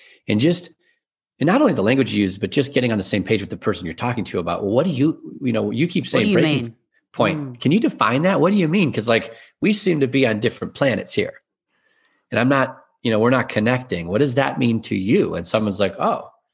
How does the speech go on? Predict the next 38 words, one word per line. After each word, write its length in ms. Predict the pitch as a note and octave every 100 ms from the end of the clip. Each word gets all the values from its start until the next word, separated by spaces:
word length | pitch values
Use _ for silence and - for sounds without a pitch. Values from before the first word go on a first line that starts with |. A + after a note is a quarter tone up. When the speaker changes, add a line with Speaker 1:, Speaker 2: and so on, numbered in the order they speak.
| _ -
Speaker 1:
well, 80 | A2+
that 100 | -
means 220 | G2 F2+
this." 280 | A3 D3 -
You're 80 | G#2+
like, 140 | A2+ F3
"Oh, 120 | F3+
well, 120 | F3+
no 120 | F3+ F3+
wonder 360 | F3 A3+ A3+
we 140 | E3+ C3+
can't 300 | - B2 -
seem 260 | C3+ A2+
to 240 | G2 F2+ - _ _ _ _ _ -
connect. 340 | - B2 B2+
I, 280 | B2 B2 B2
I'm 100 | G#3+
over 220 | E3+ C#3
here 180 | C#3 D#3
thinking 540 | C3 E3+ D#3+ E3+ E3 F3
this 240 | C4 -
way." 260 | G2 - - _ _
Speaker 2:
Exactly. 580 | C3+ C#3 D#3 D#3+ - B2
Speaker 1:
It's 100 | A#2+
just 180 | C3+ B2
the 100 | A#2+
way 200 | A#2+ A#2
our 140 | G#2
brains 420 | F#2+ A2 A#2+ A2
work. 280 | G2 C#3 A#2
You 120 | G#2 A2+
and 80 |
I 100 | A2+
go 140 | G#2+ G#2
to 80 | G#2
see 200 | - G2
a 60 |
movie 600 | F#2 G#2+ B2+ G2 F#2 A2